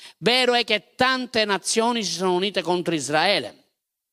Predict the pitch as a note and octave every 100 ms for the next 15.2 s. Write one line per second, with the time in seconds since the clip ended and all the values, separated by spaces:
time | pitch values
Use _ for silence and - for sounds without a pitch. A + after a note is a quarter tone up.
0 | _ - - D#3 D#3 A3 A#3 B3 B3 -
1 | G#3+ - _ F4 F4+ - - G3 E3 D3+
2 | - - C3 F#2+ D#2 D#2+ _ _ _ _
3 | _ _ _ _ _ _ B2 C#3 D3+ C#3+
4 | C#3 C3 C3 A#2+ A2+ G#2+ G#2 F#2+ D#2 -
5 | - _ _ _ _ _ _ _ _ _
6 | _ _ _ _ B2+ A#2 G#2+ A2+ - -
7 | - E3 D3 C3+ B2 A#2+ F#2+ D2+ D2 -
8 | _ _ _ _ _ _ _ _ _ _
9 | _ _ _ _ _ G2+ G#2 A2 A2 G#2+
10 | G#2 G2+ G#2+ A#2+ A2 A#2+ A2+ F#2+ D2 D2
11 | - - _ _ _ _ _ _ _ _
12 | _ _ _ _ _ _ _ _ _ _
13 | _ _ - A2+ A2+ - C3 E3+ F3+ F3
14 | E3+ F3 F#3 F3 E3+ E3 D#3+ - C3+ F#2
15 | C#2+